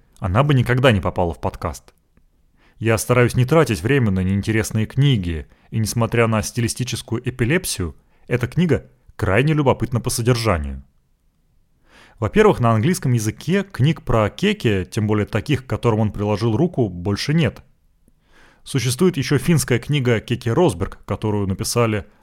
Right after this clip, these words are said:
Лаури Тему и Матти Килланен, но она была переведена только на французский. О её достоинствах судить не берусь.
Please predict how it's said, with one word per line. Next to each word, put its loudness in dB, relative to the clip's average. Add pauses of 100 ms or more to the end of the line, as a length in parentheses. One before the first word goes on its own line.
(100)
Лаури 2
Тему 0
и -4
Матти 0
Килланен, -2 (400)
но 0
она 4
была 4
переведена -2
только -2
на 2
французский. -2 (680)
О -6
её 0
достоинствах -2 (280)
судить -6
не 0
берусь. -4